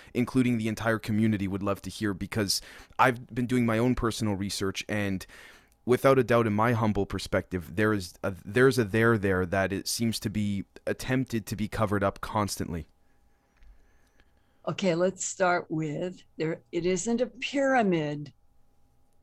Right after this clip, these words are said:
Speaker 2: What I did the work with Spartan One, Spartan One Navy seal, absolutely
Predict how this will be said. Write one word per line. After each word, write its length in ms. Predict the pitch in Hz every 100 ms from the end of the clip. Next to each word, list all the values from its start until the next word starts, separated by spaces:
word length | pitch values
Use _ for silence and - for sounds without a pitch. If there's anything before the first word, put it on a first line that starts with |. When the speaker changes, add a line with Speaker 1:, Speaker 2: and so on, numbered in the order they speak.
| _ -
Speaker 2:
What 160 | 175
I 460 | 175 214 247 247 - - -
did 400 | 180 170 151 -
the 120 | 165
work 320 | 165 180 180 175
with 540 | 170 170 156 160 - _
Spartan 680 | - - - 185 185 170 175
One, 560 | 175 165 151 156 160 - _ _ _ _ _ _ -
Spartan 640 | - 202 220 220 196 190
One 480 | 180 165 165 165 - _ _ _ _ _
Navy 480 | 165 185 214 196 202
seal, 640 | 165 - 175 160 147 156 - _ _ _ _ _ _ _ _ -
absolutely 1080 | 208 - - 180 160 196 196 180 160 160